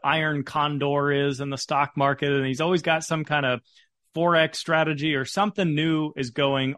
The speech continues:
all the time. But the irony is, if you were to look at his brokerage account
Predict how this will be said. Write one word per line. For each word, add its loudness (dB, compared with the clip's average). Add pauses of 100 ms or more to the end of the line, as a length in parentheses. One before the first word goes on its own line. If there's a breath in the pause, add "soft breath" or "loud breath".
all 4
the 2
time. 0 (340 soft breath)
But 4
the 2
irony 2
is, 0 (280)
if -4
you 4
were 4
to 4
look 2
at -2
his 0
brokerage 0
account -2